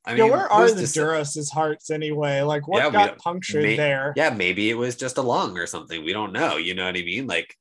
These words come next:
Speaker 1: or maybe it's not necessarily a fatal wound, and he's just kinda, like, laying there to hopefully,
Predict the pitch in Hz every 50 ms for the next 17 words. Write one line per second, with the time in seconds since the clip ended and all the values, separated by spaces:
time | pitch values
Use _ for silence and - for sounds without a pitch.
0 | _ _ 90 87 82 76 76 73 80 80 92 95 95 - - 98 - - - 92
1 | 92 101 - 95 98 101 107 - - 117 113 110 107 101 - - 110 107 104 104
2 | 98 113 127 123 113 101 92 95 92 90 - - - - 101 95 90 87 90 85
3 | 80 82 90 98 104 101 98 90 90 87 85 87 82 - 101 90 82 78 - 110
4 | 117 113 - - - 98 95 92 87 87 80 -